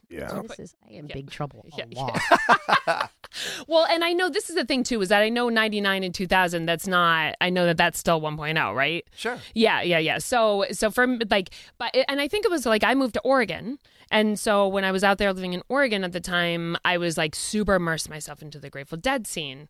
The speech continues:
Speaker 4: Mm-hmm.
Speaker 3: And it was just what I was going through personally and how I interpreted what was happening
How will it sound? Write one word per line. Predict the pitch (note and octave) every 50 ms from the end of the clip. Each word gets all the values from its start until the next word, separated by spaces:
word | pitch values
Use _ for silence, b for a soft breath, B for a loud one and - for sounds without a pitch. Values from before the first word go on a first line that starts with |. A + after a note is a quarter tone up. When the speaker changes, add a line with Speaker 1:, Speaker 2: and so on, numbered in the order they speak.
| B B B
Speaker 4:
Mm-hmm. | B E3+ B B -
Speaker 3:
And | G#3 G3+ G#3 - -
it | G#3+ G#3 F3
was | G3+ F3+ -
just | - A3 F3
what | F3+ G3 G3 - -
I | F3 F#3+ G3 G#3 G#3
was | G3 F3 E3
going | D#3 D3+ D3+ C#3+
through | - D#3 D3
personally | - - A3+ A#3 A3 - - E3 D#3 D#3
and | D3+ D3+
how | D#3+ D#3+ D#3+ D#3+
I | - E3+ F3+ F#3
interpreted | F3+ E3+ E3 - E3 D#3 - D#3+ D3+ D3 C#3+ C#3+ C#3 C#3+ _ _
what | - E3 D#3
was | - D#3+ C#3 -
happening | - D#3+ C3+ - - D#3 D3 D3 C#3+ C#3+ C#3+ D3 C#3+ C#3